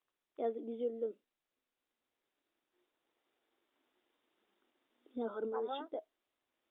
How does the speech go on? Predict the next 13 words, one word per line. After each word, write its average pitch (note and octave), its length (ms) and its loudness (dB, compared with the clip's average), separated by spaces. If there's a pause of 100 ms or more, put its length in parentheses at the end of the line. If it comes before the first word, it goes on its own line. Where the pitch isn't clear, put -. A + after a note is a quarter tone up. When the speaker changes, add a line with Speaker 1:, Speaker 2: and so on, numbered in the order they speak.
(340)
Speaker 2:
tek - 280 -6
başına B3 300 -8
çektiğim B3+ 440 -12
videolarda B3+ 520 -6
bu B3 140 -14
cümle B3+ 320 -16
cümle B3+ 200 -14
al, B3 140 -8
tamam C4 360 -12
mı? A#3+ 80 -20 (1700)
Speaker 1:
Tabii A#3+ 220 4
ki - 180 -16
de. A#3 60 -8